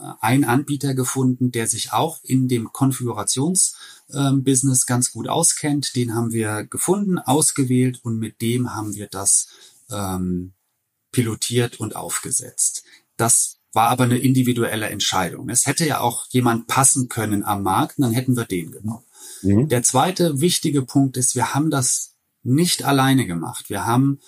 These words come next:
Speaker 1: äh, äh, Kolleginnen und Kollegen aus der Niederlassung, äh, mit von, von Stunde Null mit in diesen Prozess involviert, weil, wie du sagst, am Ende muss da ja jemand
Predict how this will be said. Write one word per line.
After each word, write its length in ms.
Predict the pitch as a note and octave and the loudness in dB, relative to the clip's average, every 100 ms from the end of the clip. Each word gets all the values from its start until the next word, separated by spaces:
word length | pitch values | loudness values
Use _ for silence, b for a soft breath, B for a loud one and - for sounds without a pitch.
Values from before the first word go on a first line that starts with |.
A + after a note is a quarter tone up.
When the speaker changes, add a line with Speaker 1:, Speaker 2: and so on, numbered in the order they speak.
| B _ | B _
Speaker 1:
äh, 80 | A#2+ | -2
äh, 760 | A#2+ A#2 A#2 A#2 - A#2 A2+ - | 0 0 -2 -6 -8 -10 -10 -14
Kolleginnen 560 | - A#2 C3+ D#3+ D3 | -4 0 2 2 2
und 180 | C3+ B2+ | 2 0
Kollegen 460 | B2 A#2+ A#2 B2+ C#3 | 0 -2 0 0 -2
aus 240 | A#2+ - | -2 -2
der 160 | - G#2+ | 0 -2
Niederlassung, 800 | B2 E3 C#3 B2 A#2+ B2 A#2 B B B - | 0 0 0 0 -2 -2 -6 B B B -6
äh, 180 | A2+ | -6
mit 640 | G#2 A#2+ C3+ F3 - - - | -2 4 4 4 0 -6 -10
von, 300 | - B2+ B2 | -2 0 0
von 200 | - B2+ | 0 0
Stunde 360 | B2+ - G3 G3+ | 0 2 2 2
Null 280 | D3+ C#3 C#3 | 2 2 2
mit 220 | C3 C3+ - | 2 -2 -2
in 100 | A#2+ | -2
diesen 260 | A#2+ A#2 | -2 -6
Prozess 420 | A#2 A#2 - A#2+ - | -6 -4 -2 0 -2
involviert, 680 | A#2 G#2+ F#2+ A2+ F3 F3 | -2 -4 -4 -2 -2 0
weil, 360 | A#2 A#2+ C#3+ D#3 B B | 2 4 2 0 B B
wie 140 | B2 B2 | 0 2
du 100 | A2+ | 2
sagst, 460 | A2+ B2 C#3+ - | 2 2 0 -2
am 120 | A#2 | 0
Ende 240 | A#2 C#3 D#3 | 2 2 4
muss 260 | C3 C3+ | 4 4
da 120 | - B2+ | 2 0
ja 140 | A#2+ | 0
jemand 540 | A2+ A#2 A#2 B2 - | -2 0 2 2 -2